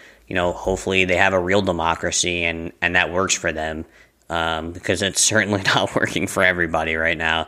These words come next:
Here's my other deep dive thought on this. The United States is known to have never and will never negotiate with hostage takers.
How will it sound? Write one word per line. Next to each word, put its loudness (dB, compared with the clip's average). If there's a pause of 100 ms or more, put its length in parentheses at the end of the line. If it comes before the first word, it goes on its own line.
Here's 0
my 4
other 2
deep -8
dive 2
thought -2
on -8
this. -6 (320)
The -4
United 2
States 0
is -8
known -2 (220)
to -4 (100)
have 2
never -2
and -4
will 0
never -2
negotiate 2
with -10
hostage 2
takers. -10